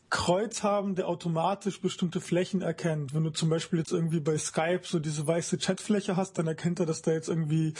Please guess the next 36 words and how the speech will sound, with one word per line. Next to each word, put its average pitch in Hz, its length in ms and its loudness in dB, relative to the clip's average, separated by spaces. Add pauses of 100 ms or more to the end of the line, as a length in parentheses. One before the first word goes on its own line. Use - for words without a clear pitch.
(280)
achthundertdrei 170 680 2
Pixel 180 400 0
sind 156 240 0
zwischen 156 760 0 (380)
meiner 170 360 2
Nachricht 160 520 -2
und 160 160 -2
dem 175 160 -2
unteren 165 360 0
Teil. 180 520 0 (540)
Dann 160 160 4
hast 165 240 0
du 160 80 4
halt 170 240 0
noch 165 340 0
einen, 156 560 0
eine 151 60 2
Lupe, 220 640 0 (340)
wo 160 160 2
du 170 100 0
auch 165 120 -4
Farben 175 380 2
mit 170 140 -6
kopieren 208 440 0
kannst. 208 360 0
Und 165 140 -2
seit 165 140 0
der 160 80 0
neuesten 185 420 0
Version 165 380 0
kannst - 320 0
du - 80 2
auch 175 320 0
mehrere 175 340 2
Farben 175 420 0
hintereinander 185 800 0